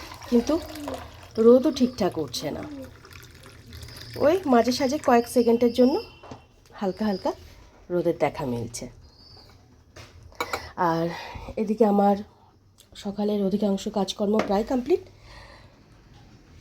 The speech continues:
আর এখন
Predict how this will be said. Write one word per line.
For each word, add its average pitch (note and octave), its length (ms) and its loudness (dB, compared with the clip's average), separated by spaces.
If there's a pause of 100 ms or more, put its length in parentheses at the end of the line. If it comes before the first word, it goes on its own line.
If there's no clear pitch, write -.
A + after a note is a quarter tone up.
(1160)
আর D3 120 -4 (1500)
এখন A3 180 2